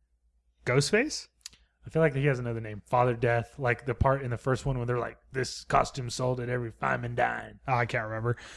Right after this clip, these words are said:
Speaker 1: But, uh, it's no Ghostface. But, uh, I do like it. You know, of course, I had that tweet where it was like, "Revamp the whole show, bring back Ghostface, and make it violent."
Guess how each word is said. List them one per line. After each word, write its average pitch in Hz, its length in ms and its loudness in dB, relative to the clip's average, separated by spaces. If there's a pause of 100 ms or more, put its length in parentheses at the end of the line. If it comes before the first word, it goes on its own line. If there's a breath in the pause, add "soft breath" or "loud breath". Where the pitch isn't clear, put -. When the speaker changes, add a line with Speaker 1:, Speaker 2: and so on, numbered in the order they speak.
(160 loud breath)
Speaker 1:
But, 196 200 10
uh, 180 440 12 (140)
it's 226 160 10
no 320 120 12
Ghostface. 139 680 4
But, 170 160 10
uh, 160 240 10
I 160 100 6
do 202 160 4
like 175 300 8
it. 160 120 6
You 160 100 2
know, 156 160 6
of 151 160 4
course, 156 320 6 (260 soft breath)
I 165 60 6
had 185 140 8
that 160 180 4
tweet 160 280 4
where 143 120 4
it 139 60 0
was 131 180 0
like, 123 260 2 (200 soft breath)
"Revamp 190 440 8
the - 80 4
whole 180 180 4
show, 147 440 6
bring 156 300 6
back 165 220 8
Ghostface, 147 560 6
and 127 120 0
make 127 180 4
it 123 80 2
violent." 107 440 2